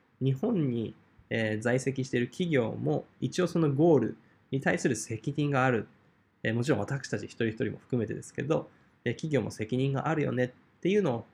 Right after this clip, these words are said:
フックに、その十月に開催するサミットに、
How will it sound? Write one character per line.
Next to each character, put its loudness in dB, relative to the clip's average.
フ 4
ッ 0
ク -4
に、 -8
そ 0
の 2
十 2
月 0
に 2
開 -2
催 -4
す -6
る -4
サ -4
ミ -2
ッ -14
ト -8
に、 -2